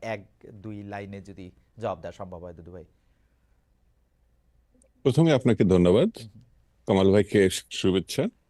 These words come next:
Speaker 2: আর অনেকদিন পর আপনার সঙ্গে এমন একটা অনুষ্ঠানে আসতে পেরে আমি নিজেও ব্যক্তিগতভাবে খুশি যে আপনার অনুষ্ঠানে শুধু আমি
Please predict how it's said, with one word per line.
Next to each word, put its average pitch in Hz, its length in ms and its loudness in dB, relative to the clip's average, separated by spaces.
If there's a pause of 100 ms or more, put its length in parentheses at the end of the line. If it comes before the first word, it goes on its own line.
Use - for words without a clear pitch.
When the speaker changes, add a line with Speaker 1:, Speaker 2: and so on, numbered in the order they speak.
(640)
Speaker 2:
আর 87 180 2
অনেকদিন 151 520 2
পর 98 140 4 (800)
আপনার 90 320 -4
সঙ্গে 90 360 -2
এমন 85 200 -2
একটা 85 220 -4
অনুষ্ঠানে 90 500 -4
আসতে 87 340 -2
পেরে 107 160 -2 (680)
আমি 98 180 -2
নিজেও 101 300 0
ব্যক্তিগতভাবে 92 720 -4
খুশি - 360 -8 (1000)
যে 90 120 -4
আপনার 98 240 -4
অনুষ্ঠানে 104 460 -2
শুধু 92 240 -4
আমি 87 180 0